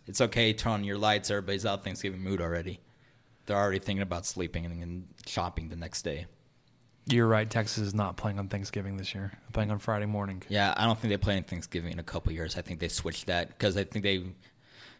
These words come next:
Speaker 1: uh, I mean, it used to be, didn't, didn't, this is, this is before my time as a Tech fan, but doesn't, didn't it used to be Texas A and M Thanksgiving, correct?
Speaker 2: Mm-hmm.
Speaker 1: And obviously, whatever match Texas plays on Thanksgiving, it's not gonna compare to that one, 'cause those
Speaker 2: No.
Speaker 1: two really hate each other.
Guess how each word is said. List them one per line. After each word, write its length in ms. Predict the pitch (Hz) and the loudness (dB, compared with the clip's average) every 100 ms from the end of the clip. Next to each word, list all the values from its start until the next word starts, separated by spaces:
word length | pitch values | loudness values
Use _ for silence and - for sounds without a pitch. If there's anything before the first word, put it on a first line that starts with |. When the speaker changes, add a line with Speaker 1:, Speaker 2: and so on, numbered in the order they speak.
| - - | -10 2
Speaker 1:
uh, 180 | 147 135 | 4 6
I 100 | 151 | 6
mean, 140 | 135 | 6
it 40 | 123 | 6
used 180 | 151 151 | 4 4
to 60 | |
be, 280 | 123 120 110 | 4 6 6
didn't, 420 | 107 104 143 160 | 2 0 2 2
didn't, 340 | 160 156 139 - - | 4 4 4 -2 -8
this 160 | - | -2
is, 180 | 156 110 | 0 0
this 160 | 123 127 | 0 0
is 60 | 107 | -2
before 340 | - - 104 | -6 0 0
my 200 | 92 95 | 2 -2
time 260 | 90 104 98 | -2 -2 -4
as 80 | 92 | -6
a 40 | |
Tech 240 | - 95 - | -6 -6 -4
fan, 200 | 92 87 | -4 -4
but 120 | 92 | -4
doesn't, 340 | 107 110 110 | -2 -2 -2
didn't 280 | 117 117 110 | 0 2 2
it 40 | |
used 160 | 101 - | 0 -2
to 60 | 98 | -2
be 160 | 104 | -2
Texas 500 | 98 110 107 110 104 | 0 -2 0 -2 0
A 40 | 110 | 0
and 160 | 104 | 2
M 160 | 104 101 | 0 -2
Thanksgiving, 480 | 120 110 - 117 113 | -2 0 2 2 0
correct? 420 | - 113 113 - - | 2 0 0 -14 -6
Speaker 2:
Mm-hmm. 160 | 120 139 147 - | 0 2 2 0
Speaker 1:
And 180 | 113 117 | 2 6
obviously, 500 | 127 123 - 113 110 | 6 6 4 4 4
whatever 440 | 113 82 113 117 | 4 4 2 2
match 380 | 104 107 101 - | 2 2 2 0
Texas 320 | 117 98 90 | -2 0 -2
plays 400 | - - 98 95 | -4 0 2 2
on 80 | 92 | -4
Thanksgiving, 580 | 87 87 - 92 82 82 | -4 -4 -2 -2 -2 -4
it's 260 | 85 - - | -4 -4 0
not 240 | 95 90 | 0 0
gonna 140 | 90 82 | -4 -8
compare 380 | - - 95 | -6 -2 -2
to 60 | 80 | -2
that 260 | 82 82 - | -6 -8 -8
one, 160 | 80 80 | -12 -10
'cause 160 | 95 | -6
those 220 | 87 110 104 | 0 2 2
Speaker 2:
No. 60 | |
Speaker 1:
two 320 | 92 101 87 85 | 2 0 0 -2
really 220 | 101 98 | -2 0
hate 200 | 95 101 | 0 -2
each 220 | 95 - 95 | -2 -4 -4
other. 300 | 90 92 | -2 -4